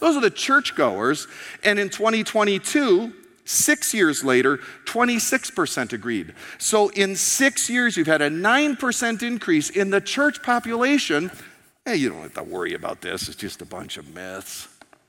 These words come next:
That should scare us to death about the future of the kingdom of God. So let's look at the Bible's claims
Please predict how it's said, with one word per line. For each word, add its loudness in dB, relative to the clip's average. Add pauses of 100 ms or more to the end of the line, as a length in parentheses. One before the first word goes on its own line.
(1200)
That 4 (220)
should -6
scare -4 (280)
us -4 (240)
to -6
death -6 (540)
about -4
the -10
future -8 (760)
of -12
the -6
kingdom -12
of -16
God. -16 (1500)
So -12
let's -2
look -6
at -4 (800)
the -10
Bible's 0
claims -12